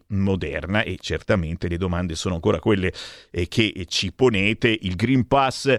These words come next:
serve a indurre la gente a vaccinarsi", mi scrive Luca, "non crea ambienti sicuri". Ed è vero, ed è vero, anche se poi ci sono quelli che i vaccinati,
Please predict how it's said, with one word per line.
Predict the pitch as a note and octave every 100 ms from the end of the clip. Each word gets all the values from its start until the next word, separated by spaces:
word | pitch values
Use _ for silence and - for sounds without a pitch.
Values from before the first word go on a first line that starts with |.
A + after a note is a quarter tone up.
| - - -
serve | - D#3+ D#3 C#3+ B2 C3+
a |
indurre | B2+ A#2+ C#3+ D3 C3 B2
la | A#2+
gente | A2 B2 C#3 B2+ C3
a | A2+
vaccinarsi", | G2+ B2+ - D3+ D3+ D#3+ E3 E3 - G3+ G3+
mi | - G2
scrive | - B2+ B2+ A#2+ A2+ -
Luca, | B2 D3 F3+ - F#3+ G3 -
"non | B2+ C#3 E3+ G3 G3+ F#3+
crea | D#3 D3 C3 A#2 A#2 A#2 _
ambienti | - C#3+ C#3 A#2 G#2+ G2+ G2 F2+ F2+ A2 G#2+ - - _
sicuri". | - - - D3 - B2+ A#2+ G#2+ G2+ A2 A2 _ _ _ -
Ed | A3
è | G3
vero, | D3 C3+ - -
ed | D3 G2+
è |
vero, | D2 D2+ B2
anche | F2+ - G#2+
se | A#2+
poi | - E2+
ci | A2+
sono | D#2+ E2+ G#2
quelli | - D#2 G#2+ G2+ E2
che | E2+
i |
vaccinati, | D#2 D#2 - D2 D#2+ G2 F#2+ A2+